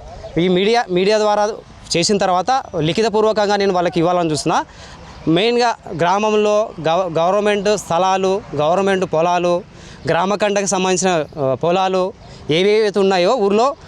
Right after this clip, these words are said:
ప్రతి ఒక్కటి వాళ్ళు ఆక్రమించుకొని వాళ్ళ పేరు మీద రిజిస్టర్ చేసుకుని, ఆ, ఉన్నారు ప్రజెంట్. దాని మీద స-, సమగ్ర విచారణ జరపాలని నా ముఖ్యమైన డిమాండ్ గ్రామకండ మీద. ఊర్లో, గ్రామంలో చిన్నపిల్లలకు ఆడుకోవడానికి ఒక క్రీడా మా-, ప్రాంగణం లేదు,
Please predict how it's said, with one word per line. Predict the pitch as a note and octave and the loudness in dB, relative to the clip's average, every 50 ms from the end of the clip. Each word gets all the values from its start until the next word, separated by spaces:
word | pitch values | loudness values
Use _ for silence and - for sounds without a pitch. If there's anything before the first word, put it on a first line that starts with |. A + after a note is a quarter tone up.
| - - - | -10 -4 -2
ప్రతి | F3 F3 - A3 | -2 0 0 2
ఒక్కటి | G#3+ G#3 G3 G3 A3 A3+ A#3 A#3+ | 0 2 0 0 0 0 2 2
వాళ్ళు | A3+ G#3+ G#3 | 2 2 0
ఆక్రమించుకొని | F#3 E3+ - G#3 G3+ G3+ G3 F3 - G#3 G3 G3+ B3 D4 D4+ - - - - - - - - - | -2 0 0 0 0 0 0 -2 0 0 0 0 0 -2 -4 -6 -12 -16 -14 -14 -14 -12 -6 -2
వాళ్ళ | D#3+ G3 G#3+ | 0 0 0
పేరు | G#3+ - G3 G3+ G#3 A3+ | 0 0 0 0 0 0
మీద | A3+ A3+ A3 A3+ | 2 2 2 2
రిజిస్టర్ | A3+ G3 G3+ G3+ - G#3+ G3+ | 2 0 0 -2 0 0 0
చేసుకుని, | G3 - - G#3 G#3 G3 F#3 | 0 0 0 0 2 2 0
ఆ, | E3+ F3 E3 E3 D3+ - - - - - - | 0 0 0 0 -2 -4 -8 -12 -12 -8 -2
ఉన్నారు | F3 F3 F3+ E3+ F3 F#3 E3+ E3+ | 0 2 2 2 2 2 0 0
ప్రజెంట్. | - D#3+ D3+ E3 E3 D3+ D#3+ G#3+ C4+ D4+ - - - - - | 0 0 2 2 2 2 2 0 0 0 -4 -14 -14 -4 -2
దాని | F3 G3 G#3+ | 0 0 2
మీద | A3 A3+ A3 A#3+ A#3 G3+ D#3+ E3 D#3+ - - | 2 2 2 2 0 0 -2 -8 -18 -14 -10
స-, | - F3+ | -4 -2
సమగ్ర | D#3+ C#3 - E3+ F3 G#3 A3+ G#3+ A#3 A#3 | -2 0 0 0 0 0 0 2 2 2
విచారణ | A3 G3+ - A3 G#3 - G#3+ | 2 2 2 2 2 2 2
జరపాలని | F#3 F3 F3+ F3+ F#3 F#3+ F#3+ G#3+ A3 | 0 2 0 0 0 0 0 0 0
నా | G3+ F#3+ F3 C#3 - - | 2 0 0 0 -2 -6
ముఖ్యమైన | D#3 E3 D3+ D3+ - G#3 G#3 A3+ A3 G#3+ | -2 -2 -2 0 0 0 0 2 2 0
డిమాండ్ | E3+ F3 E3+ G3 G3 F#3 C#3+ - - - - - - - - - | 0 0 0 0 0 -2 -4 -6 -12 -18 -20 -20 -20 -16 -8 -4
గ్రామకండ | D#3+ D#3 F3+ G3 G#3 F3+ G#3+ G#3 G#3 | -2 -2 0 0 0 0 0 0 0
మీద. | G#3 G3 F#3 E3 C3 - - - - - - - - - - - | 0 0 0 0 -2 -4 -6 -12 -20 -20 -18 -18 -18 -14 -4 -2
ఊర్లో, | E3+ G#3+ A3 A#3+ A#3+ | 0 2 2 2 2
గ్రామంలో | A3+ G#3 F3 D#3+ C#3+ D#3+ E3+ F3+ G3+ G#3+ A3+ A#3 A#3 A#3 A3+ A3+ A#3 A#3+ - - - - - - | 0 0 -4 -4 -2 0 0 0 0 0 0 0 0 2 2 2 0 0 -4 -12 -18 -12 -4 -2
చిన్నపిల్లలకు | F#3+ G#3 A3+ G3 A#3 A3+ A3 A3 A3 G3+ | 0 0 0 0 0 0 2 2 2 2
ఆడుకోవడానికి | F#3+ F#3+ G3+ G#3 G#3 G#3+ G#3+ G#3 G3+ G#3 | 0 0 2 2 2 2 0 0 0 0
ఒక | G#3 F#3 | 0 -2
క్రీడా | G3+ - F3 F#3 F#3 G3+ | -2 -2 -2 -2 0 0
మా-, | G3+ F#3 E3+ E3 E3+ F3+ | 0 0 0 0 -2 -2
ప్రాంగణం | D#3+ - F3 F3 F#3 G3 G3+ G3 F#3+ | -2 -2 -2 0 0 0 2 2 2
లేదు, | F3+ F3+ F3+ F#3+ A#3 A#3+ - | 2 2 2 2 0 0 -2